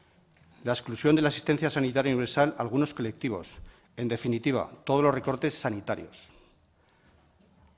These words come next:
Además de todo esto, el anterior gerente de Salud, el señor Tenza, nos informa en una reunión de trabajo con los jefes de servicio del Hospital de Alcañiz para las, para explicarnos la aplicación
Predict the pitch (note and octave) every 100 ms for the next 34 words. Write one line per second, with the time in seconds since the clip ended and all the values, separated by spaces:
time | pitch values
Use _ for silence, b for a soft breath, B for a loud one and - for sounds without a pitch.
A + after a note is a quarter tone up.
0 | _ _ - A#2 D#3+ E3+ E3+ D#3 D3 -
1 | F#3 - A#2+ A#2 A2+ C#3+ D#3 F3 D#3+ D3
2 | C3+ C3+ D3 D#3+ A#2+ G#2+ A2+ D3+ - E3
3 | E3 - C3+ G#3 - b b b b A#2+
4 | A#2 A#2+ C3 E3 B2+ - A2+ D3 E3+ D#3+
5 | D#3+ D3 C#3 C#3 C3+ G#2 F#2+ - A2+ G#2+
6 | - C#3+ D#3+ D#3+ D3 C#3+ D3 C3+ B2 B2
7 | C3 B2+ B2 A#2+ C3 A2 - - B B
8 | _ A#2+ A2+ A2+ - - A#2+ A2 - D3+
9 | - D#3 D#3 C#3+ C3 B2+ A#2+ - A#2 A#2
10 | A2+ - D3 G#2+